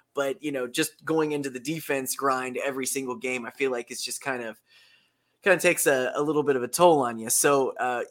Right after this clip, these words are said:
you know, you look at that, but, like, Steph and Clay, these guys can play, you know, many more years in the league,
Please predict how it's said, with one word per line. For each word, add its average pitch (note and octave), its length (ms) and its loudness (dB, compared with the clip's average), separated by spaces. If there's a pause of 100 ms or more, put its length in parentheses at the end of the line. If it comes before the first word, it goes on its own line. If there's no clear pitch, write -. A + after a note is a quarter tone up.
(380)
you D3+ 140 -8
know, B2 220 -6
you D3+ 220 -6
look G#3+ 160 4
at D3 80 0
that, D3+ 260 6
but, C#3 160 -2
like, C3 320 -2
Steph B3 420 0
and E3+ 140 -6
Clay, G3+ 380 2
these G#3 220 -4
guys A#3 260 0
can G3 160 -4
play, G3+ 580 -2 (200)
you E3 140 -6
know, C#3+ 240 -2
many F3+ 320 0
more F#3 220 2
years D#3+ 340 0
in E3 100 0
the D#3+ 100 -2
league, D3+ 500 0